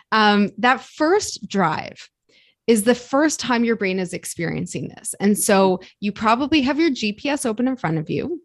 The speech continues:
You probably aren't listening to music. You don't have any podcasts on.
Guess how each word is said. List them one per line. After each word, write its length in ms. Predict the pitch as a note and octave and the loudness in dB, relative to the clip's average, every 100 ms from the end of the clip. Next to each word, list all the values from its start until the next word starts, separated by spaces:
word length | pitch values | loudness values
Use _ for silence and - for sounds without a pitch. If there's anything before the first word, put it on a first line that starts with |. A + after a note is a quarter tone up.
| _ _ | _ _
You 80 | G3+ | -8
probably 720 | - - A3+ D4 D#4 F#4 - - | -6 0 0 2 2 2 2 0
aren't 220 | A3 - | 0 2
listening 460 | C#4 - D#4+ E4 D#4+ | -2 -2 0 0 -2
to 140 | D4 | 0
music. 600 | A#3+ B3 A#3 A#3+ A#3 A#3 | 2 2 0 -2 -2 -6
You 80 | F3 | -6
don't 220 | F3 A#3+ | -4 -2
have 180 | C4 D4 | -2 0
any 120 | F#4 | -2
podcasts 880 | - - B3+ B3+ A#3+ B3 A#3+ - A#3+ | -2 0 0 0 0 0 0 -4 -2
on. 400 | A#3 A#3 A#3 | -2 -2 -4